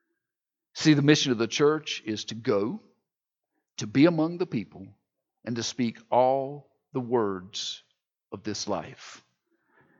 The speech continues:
that God may be glorified in the salvation of those who hear that message. See, the gospel message is the word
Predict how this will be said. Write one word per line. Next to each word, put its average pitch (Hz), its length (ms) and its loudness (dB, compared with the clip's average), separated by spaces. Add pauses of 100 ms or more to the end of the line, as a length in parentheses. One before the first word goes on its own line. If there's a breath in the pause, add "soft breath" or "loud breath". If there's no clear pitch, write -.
(120)
that 110 240 -2
God 120 380 6
may 107 140 -4
be 104 140 -4
glorified 110 560 -4
in 95 100 -10
the 98 80 -10
salvation 113 640 -4
of 101 100 -18
those 104 300 -10
who 101 180 -10
hear 98 640 -8
that 87 320 -12 (160)
message. - 1000 -8 (1000 soft breath)
See, 156 220 4
the 127 120 2
gospel 135 460 0
message 120 580 -4 (560)
is 113 500 0 (360)
the 110 60 -8
word 98 440 -10